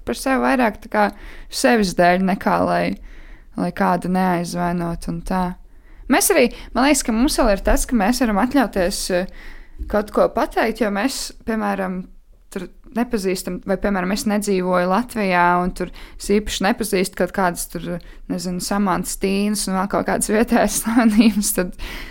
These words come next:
tad, ā, tik daudz, tik maz par viņiem zinām, ka vien-, pilnīgi vienalga, ko mēs pateiksim. Varbūt tur citiem podkāstiem atkal viņiem būs tur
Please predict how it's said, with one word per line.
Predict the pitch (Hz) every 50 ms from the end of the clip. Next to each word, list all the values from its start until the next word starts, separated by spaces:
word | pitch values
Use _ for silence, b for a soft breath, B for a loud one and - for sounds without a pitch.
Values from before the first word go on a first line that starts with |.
| B B B
tad, | - 185 185 170 165 -
ā, | 185 180 175 170 170 170 165 185 190 - - - - - - - -
tik | 208 180
daudz, | 202 190 196 202 202 - -
tik | - 208 214 226
maz | 214 226 233 226
par | - - 185 202
viņiem | 214 214 196 180 185 175
zinām, | 185 220 233 240 220 196 190 190 -
ka | - 202 185 180 175 175 B B B B B B B B B B B - - - - - -
vien-, | - - 196 202 190 - - - -
pilnīgi | - 214 214 214 196 185 185
vienalga, | 185 196 208 214 190 170 165 -
ko | - 165 170
mēs | 170 170 - -
pateiksim. | - 180 - - 175 - 185 - - 175 175
Varbūt | 180 180 175 175 180 -
tur | - 170 - - - - - - - -
citiem | - 202 208 - 233 202 196 190
podkāstiem | 214 208 220 - - 240 208 214 202 - 208 202 202
atkal | 208 208 - - 202 190 190
viņiem | 202 208 202 196 196 196
būs | 202 202 - - - -
tur | 196 185